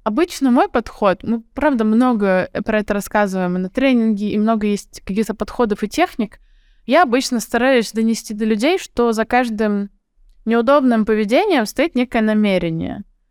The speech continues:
Да? То есть человек, который уперся рогом и ни в никуда, у него есть какое-то намерение, какая-то потребность. Ну, важно как-то ее прояснить. Да? Человек, который оттягивает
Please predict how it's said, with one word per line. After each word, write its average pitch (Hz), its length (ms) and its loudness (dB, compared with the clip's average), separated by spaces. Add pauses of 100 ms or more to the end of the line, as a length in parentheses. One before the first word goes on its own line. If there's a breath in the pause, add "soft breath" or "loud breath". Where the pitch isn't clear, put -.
(120)
Да? 214 240 2
То 214 80 -2
есть 202 120 -2
человек, 220 360 0
который 208 340 -2
уперся 202 560 0
рогом 196 500 0
и 185 60 -2
ни 196 120 -2
в - 140 -14
никуда, 214 480 0
у 277 40 2
него 208 260 0
есть 240 460 0 (420)
какое-то 254 480 -2 (180)
намерение, 208 640 2
какая-то 214 720 0
потребность. 180 840 -4 (760)
Ну, 262 200 2
важно 247 300 4
как-то 226 260 -2
ее 226 140 2
прояснить. 220 680 -4 (420)
Да? 190 180 0
Человек, 208 280 -2
который 202 320 -2
оттягивает 190 640 0